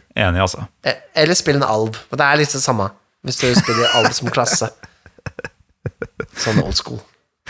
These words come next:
Speaker 1: Nei, jeg skal spille dvergeranger. Jeg skal ødelegge alt for deg.
Speaker 2: Men hvorfor må Rangeren ha spells?
Speaker 1: Nei, jeg liker det ikke.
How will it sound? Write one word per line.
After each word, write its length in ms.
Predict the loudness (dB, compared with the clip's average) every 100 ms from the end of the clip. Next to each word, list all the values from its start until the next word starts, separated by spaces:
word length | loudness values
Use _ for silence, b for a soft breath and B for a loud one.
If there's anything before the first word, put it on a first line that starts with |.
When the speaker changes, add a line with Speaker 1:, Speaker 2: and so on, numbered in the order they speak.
| B B
Speaker 1:
Nei, 140 | 2 4
jeg 60 | 4
skal 80 | 2
spille 160 | 2 4
dvergeranger. 560 | 6 6 4 4 2 0
Jeg 160 | -4
skal 220 | 4 6 6
ødelegge 240 | 6 4
alt 160 | 4 4
for 80 |
deg. 120 | 0 -2 B B B B B -10
Speaker 2:
Men 300 | 0 2 2 2
hvorfor 320 | 2 4 4 4
må 220 | 6 6
Rangeren 400 | 6 4 4 4 6
ha 80 | 4
spells? 540 | 2 2 2 4 2 0 -2 _ _ _ _ _ _ _ _ 0
Speaker 1:
Nei, 180 | 2 2 0 _ -20 -20 _ _ _
jeg 120 | -2 0
liker 160 | 2
det 60 | 0
ikke. 100 | -2